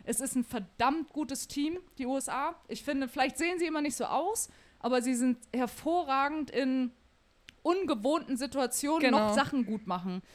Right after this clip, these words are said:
Speaker 1: Also, äh, die Bloggerin Kelly, mit der ich auch befreundet bin, ähm, auch viel mit, mich mit ihr unterhalte, so wie sie schafft, in ein paar Situationen einfach zu reagieren und, ah, der ist jetzt da, dann hau ich ihn da und irgendwie so,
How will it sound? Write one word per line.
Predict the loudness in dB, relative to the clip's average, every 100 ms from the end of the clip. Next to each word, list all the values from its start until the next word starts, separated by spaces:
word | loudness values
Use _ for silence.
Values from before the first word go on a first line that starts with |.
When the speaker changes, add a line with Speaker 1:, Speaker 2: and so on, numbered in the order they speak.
| -20 -4
Speaker 1:
Also, | 0 4
äh, | 4 4 0 0 2 4 4 2 -4 -20 -20 -20 -20 -20 -14 -6
die | -4 -4 -8 -12 -8
Bloggerin | 0 2 2 2 4 4
Kelly, | 4 2 4
mit | 2 2
der |
ich | 0 0
auch |
befreundet | -4 -2 0 2 2
bin, | 2 2 2
ähm, | 2 2 2 0 0 -2 -4 -8
auch | -6 -4
viel | 0
mit, | 0 0 0
mich | -2
mit | -2
ihr | -2
unterhalte, | -2 -2 0 0 0 0 0
so | 0 0 2 0 -2
wie | -2 -2
sie | -2
schafft, | -6 -4 -4 -4 -4
in | -2
ein | 0
paar | 0 0
Situationen | 0 -2 -4 -2 -2 -2
einfach | -2 -6
zu | -8
reagieren | -6 -2 0 0 -2 0 2 0 -2
und, | -2 0
ah, | 0
der | 0 0
ist | -2
jetzt | -2
da, | 0
dann | 0 2
hau | 2
ich | 0
ihn | -2
da | 2 4 2
und | 0
irgendwie | -4 -2
so, | 2 2